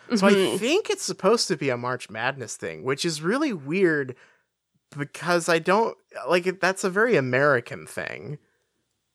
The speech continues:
Speaker 1: is, is March Madness. I don't, I, I don't
Speaker 2: Do you
Speaker 1: know.
Speaker 2: think that March Madness should be more mischievous?
Speaker 1: If they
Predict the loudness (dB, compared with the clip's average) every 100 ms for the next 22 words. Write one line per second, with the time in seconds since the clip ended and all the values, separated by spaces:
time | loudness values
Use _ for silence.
0 | _ _ -8 -6 -6 -6 -4 -4 -4 -6
1 | -6 -6 -8 -10 -4 -2 0 0 0 -6
2 | -14 _ _ -8 -4 -4 -4 -2 0 2
3 | 2 2 2 2 2 0 0 -2 -2 -4
4 | -4 -4 -2 0 0 0 -2 0 0 4
5 | 4 4 0 0 -8 _ _ _ _ _
6 | _ _ _ 0 2 4